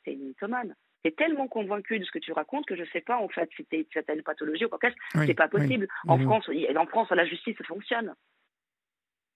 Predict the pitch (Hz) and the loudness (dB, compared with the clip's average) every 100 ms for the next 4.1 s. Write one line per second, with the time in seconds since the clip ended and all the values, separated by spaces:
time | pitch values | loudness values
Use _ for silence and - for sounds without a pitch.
0 | _ _ _ - 165 160 302 277 - 247 | _ _ _ -2 2 2 2 0 0 0
1 | - 180 233 285 - - 202 185 - - | 0 0 0 -2 -6 -6 -6 -6 -6 0
2 | 320 320 247 - - - - 202 185 180 | 0 0 -2 -6 -16 -8 0 0 2 -2
3 | - 170 151 - 151 147 139 - 143 190 | 0 0 0 -2 -6 -4 -6 -2 4 4